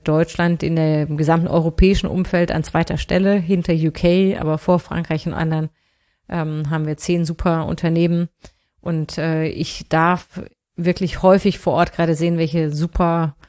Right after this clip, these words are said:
neuen Technologien, Methoden bei uns entstehen, ähm, die auch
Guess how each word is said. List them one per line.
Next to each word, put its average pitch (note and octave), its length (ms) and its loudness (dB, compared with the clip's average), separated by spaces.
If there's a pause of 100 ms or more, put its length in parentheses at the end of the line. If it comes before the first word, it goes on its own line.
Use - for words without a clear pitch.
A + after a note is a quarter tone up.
(220)
neuen F3 380 4
Technologien, E3+ 760 -4
Methoden E3 520 0
bei D#3 100 -4
uns D#3+ 180 -6
entstehen, E3 580 -4 (600)
ähm, D#3 760 -6 (440)
die F3+ 160 2
auch D#3 220 -2